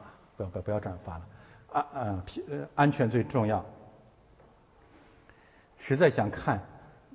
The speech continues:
呃，YouTube 上还，目前还都有啊，呃，不要，不要和暴力机器去争辩。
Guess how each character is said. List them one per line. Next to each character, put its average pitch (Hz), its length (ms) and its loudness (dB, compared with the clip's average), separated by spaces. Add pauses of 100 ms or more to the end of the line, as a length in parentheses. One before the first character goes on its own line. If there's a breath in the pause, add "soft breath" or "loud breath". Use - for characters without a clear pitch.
(540)
呃， 117 80 -4
YouTube 135 460 6
上 113 180 2
还， - 240 -6 (200)
目 147 160 2
前 131 120 2
还 131 120 4
都 127 120 8
有 120 160 2 (120)
啊， 95 180 -6 (560 soft breath)
呃， 127 100 -6
不 113 200 4
要， 101 360 6 (1000 loud breath)
不 123 80 4
要 123 120 10
和 101 380 2
暴 107 240 6
力 101 160 0
机 101 240 -4
器 - 180 -6
去 92 200 -6
争 90 300 -6
辩。 80 220 -10